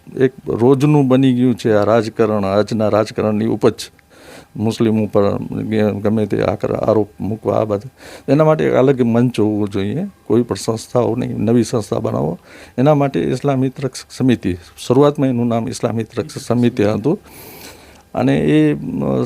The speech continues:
સમિતિ, અ, ની રચના થઈ અને ત્યાર પછી એ સમિતિ આગળ વધી. પણ હવે આપણું થોડુંક એક કમનસીબી છે કે એનામાં આપણું આંતરિક મતભેદ અને આંતરિક રાજકારણ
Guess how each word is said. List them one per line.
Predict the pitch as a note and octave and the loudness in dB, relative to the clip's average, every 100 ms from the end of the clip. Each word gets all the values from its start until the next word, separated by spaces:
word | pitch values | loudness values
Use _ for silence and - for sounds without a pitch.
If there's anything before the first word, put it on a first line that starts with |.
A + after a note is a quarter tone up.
| - | -2
સમિતિ, | C3 C#3 C3 B2+ A#2+ | -2 -2 -2 -2 -4
અ, | C#3 F#3+ F#3 - - - - - | -4 -10 -14 -18 -18 -18 -14 -8
ની | C#3+ C3+ C#3 | -2 2 4
રચના | D#3+ D#3+ A#2+ | 4 2 -2
થઈ | G2+ G#2+ | -2 -2
અને | G#2+ A2 A#2 A2+ A#2+ C3 - | -2 -2 -2 -2 -4 -4 2
ત્યાર | C3+ | 2
પછી | C3 B2+ B2+ D3 - - - _ | 2 0 0 -4 -10 -20 -20 _
એ | C3 | -2
સમિતિ | B2+ - - B2+ C3 C#3+ - - - | -2 -4 0 2 2 0 -8 -16 -2
આગળ | C3 C3+ | 2 4
વધી. | A#2 F2+ G2 G2+ _ | 4 2 -2 -8 _
પણ | A#2 | -2
હવે | C3 D#3+ E3 - - | 4 4 4 -2 -10
આપણું | - - D#3 D#3 D#3 - E3+ | -8 -4 0 0 -2 -6 -10
થોડુંક | C#3+ D3 D3 | -2 -2 0
એક | D3 C#3+ | -2 -2
કમનસીબી | - D3 D3 C#3+ C#3 C3 | -2 0 0 0 0 0
છે | - B2 - - - - _ | 0 0 -2 -16 -20 -20 _
કે | B2 | 2
એનામાં | C3+ C3+ B2+ | 4 4 4
આપણું | B2+ - C#3 C#3 - - | 2 2 0 0 -4 -2
આંતરિક | B2 - C3+ C3 | 0 2 0 2
મતભેદ | B2 A2+ G#2+ G2+ G2+ - - _ _ - | 0 2 4 4 2 -6 -20 _ _ -10
અને | A#2 C3 B2+ C3+ B2+ A#2+ | -4 -2 0 0 0 0
આંતરિક | - C3 C3 C3 | 0 0 2 0
રાજકારણ | A#2 B2 B2 A#2+ A#2 G#2 | 2 2 0 2 2 2